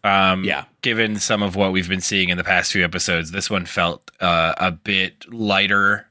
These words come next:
Speaker 1: on the action, which isn't necessarily a bad thing. Uh, I used to complain a lot about heavy action episodes.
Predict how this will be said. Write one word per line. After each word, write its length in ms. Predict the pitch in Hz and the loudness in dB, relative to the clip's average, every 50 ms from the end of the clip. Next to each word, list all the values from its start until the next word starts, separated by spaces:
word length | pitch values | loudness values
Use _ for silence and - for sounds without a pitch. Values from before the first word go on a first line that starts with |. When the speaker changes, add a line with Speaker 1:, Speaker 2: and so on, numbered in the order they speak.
| _ - - | _ -6 -2
Speaker 1:
on 260 | 98 95 92 92 95 | 0 0 0 0 0
the 120 | 95 92 87 | 0 0 2
action, 420 | 95 98 101 - - 135 127 131 | 2 2 2 2 0 0 0 -2
which 140 | 123 - - | 0 0 0
isn't 180 | 110 104 107 98 | 0 -2 -4 -4
necessarily 540 | 101 - - - - 101 95 101 104 104 101 | -2 -2 0 0 2 2 2 2 2 2 2
a 60 | 95 | 2
bad 280 | 95 90 90 90 90 | 2 2 2 0 0
thing. 300 | - 101 92 92 95 104 - - | 0 0 0 0 0 -4 -10 -14
Uh, 140 | 82 82 - - - | -12 -12 -12 -10 -8
I 60 | 90 | -6
used 300 | 92 90 90 90 - - | -4 -2 0 0 0 0
to 120 | 92 87 82 - - | -2 -2 -4 -4 -6
complain 400 | - 113 95 - - 104 95 92 | -6 -6 -6 -4 -2 0 0 2
a 60 | 90 | 2
lot 160 | 90 90 92 | 2 2 2
about 300 | 92 85 95 90 90 - - - - _ _ - | 2 2 2 0 0 -2 -6 -14 -20 _ _ -8
heavy 280 | 123 117 95 92 92 | -6 -4 -2 0 2
action 420 | 92 90 92 - - 101 95 92 92 | 2 2 2 2 0 -2 -2 -6 -4
episodes. 560 | - 98 90 - - - 95 90 90 87 - | -2 -2 -2 -2 -2 0 2 2 2 0 -2